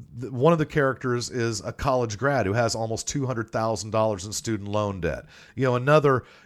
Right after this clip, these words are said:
you know, his, uh, the, the lead character's father, um, his, his debt was a huge part of what caused his, his early death. And the protagonist, the son, you know, has never, has clearly never gotten over that.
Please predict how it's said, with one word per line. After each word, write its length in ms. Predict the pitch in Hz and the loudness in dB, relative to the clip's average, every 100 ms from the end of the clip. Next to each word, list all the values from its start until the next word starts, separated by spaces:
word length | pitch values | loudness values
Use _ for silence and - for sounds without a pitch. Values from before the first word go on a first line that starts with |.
| - | -4
you 80 | 131 | 0
know, 140 | 113 | 0
his, 360 | 127 143 123 131 | 2 2 4 4
uh, 240 | 113 104 | 6 4
the, 180 | 101 107 | 4 2
the 140 | 104 | 4
lead 240 | 131 170 - | 4 4 4
character's 460 | 151 135 - 104 | 0 0 -2 -6
father, 600 | - 143 143 127 82 78 - _ _ _ | 2 4 6 4 0 -4 -10 _ _ _
um, 540 | 110 104 98 92 92 - _ _ _ | 2 4 4 2 -2 -14 _ _ _
his, 520 | - 170 165 143 - - | 2 6 8 6 0 -2
his 260 | 143 156 | 0 0
debt 600 | 92 85 139 131 - - - _ _ _ - | -2 2 6 6 4 -4 -10 _ _ _ -4
was 180 | 123 | 0
a 40 | 110 | 0
huge 440 | - 156 147 - | 2 4 4 2
part 260 | 135 131 - | 0 2 2
of 160 | 110 | -2
what 220 | 101 113 - | -2 -2 0
caused 340 | 127 104 101 | 2 4 2
his, 160 | 104 95 | -4 -4
his 240 | 113 107 | -4 0
early 260 | 107 98 87 | 0 0 0
death. 480 | 135 139 78 - - | 2 4 2 -4 -8
And 320 | 104 90 90 | -4 -2 -4
the 480 | 98 101 98 95 87 | -8 -2 2 2 0
protagonist, 800 | 113 110 131 170 135 95 92 - | -2 -2 0 2 0 -4 -4 -6
the 80 | 87 | -4
son, 520 | - 175 139 90 87 - - - _ | 0 2 2 0 -4 -14 -20 -20 _
you 60 | 113 | 0
know, 120 | 107 | 2
has 160 | 113 110 | 2 2
never, 220 | 135 120 | 2 2
has 140 | 117 | -2
clearly 340 | - 175 175 123 | 2 4 6 4
never 180 | 107 107 | 2 2
gotten 240 | 95 95 | 0 4
over 240 | 156 135 76 | 4 4 0
that. 220 | 60 | -6